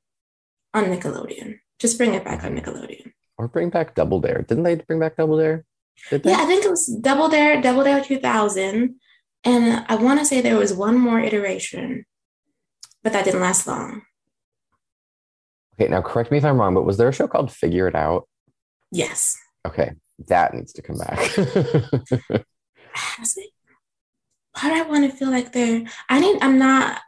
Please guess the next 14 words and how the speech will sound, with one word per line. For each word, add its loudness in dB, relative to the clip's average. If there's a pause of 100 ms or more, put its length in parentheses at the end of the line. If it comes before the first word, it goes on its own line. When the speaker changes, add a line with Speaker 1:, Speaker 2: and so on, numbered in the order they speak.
Speaker 1:
up -2
to 0
date 2
on 0
what 2
Nickelodeon 2
is -2
offering 0
the 0
youth -4
these 2
days. 0 (300)
Speaker 2:
Mm-mm. -2 (420)
Speaker 1:
Um, -2